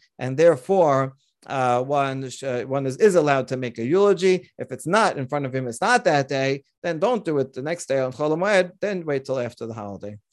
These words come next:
Amar Ula Hesped Alev, Dichtiv Al Shadaim Sofatim. Now, even though we, the word Hesped we use generally as just he's giving a eulogy, the technical term is an act that one would do is for mourning, which is beating one's,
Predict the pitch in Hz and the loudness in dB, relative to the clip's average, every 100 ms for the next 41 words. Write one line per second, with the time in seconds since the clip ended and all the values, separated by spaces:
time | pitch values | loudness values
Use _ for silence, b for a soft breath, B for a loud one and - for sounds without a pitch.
0 | B B 170 196 214 - 180 170 160 156 | B B -2 0 0 0 0 0 0 -4
1 | - 185 208 - 131 127 127 143 180 123 | -4 -4 -4 -6 -8 -6 -4 4 6 6
2 | 101 131 135 - 202 190 - 147 143 131 | 0 -12 -14 -4 0 0 -2 -4 -4 -4
3 | 139 170 170 139 135 139 117 143 202 226 | -2 -2 -2 -6 -8 -12 -8 -6 -6 -2
4 | 190 160 156 156 175 151 151 - 185 160 | 0 0 -2 2 2 2 -4 0 2 2
5 | 147 b b - 175 175 202 190 151 143 | -2 b b -2 -2 0 0 0 0 -6
6 | 139 175 214 196 156 139 131 127 139 - | -6 -2 0 0 0 0 -2 -4 -10 -8
7 | 139 120 160 147 156 208 240 196 143 143 | -8 -6 -4 -2 2 2 4 4 2 0
8 | 139 b _ 160 - 240 254 240 233 180 | -2 b _ -4 0 0 0 0 0 0
9 | 165 165 143 143 - 233 190 175 170 - | 2 2 2 0 -2 4 6 6 2 -10
10 | _ - 156 151 196 202 202 - 156 156 | _ -6 -6 -4 0 0 0 0 0 2
11 | 175 165 156 147 202 185 - 156 139 - | 0 0 -2 2 2 4 0 -6 -8 -12
12 | - 156 170 220 180 135 160 - _ 156 | -6 0 2 2 2 0 -4 -10 _ -2
13 | 151 220 170 135 190 220 196 190 165 165 | 4 4 4 -2 -4 -2 0 0 -2 -4
14 | - | -8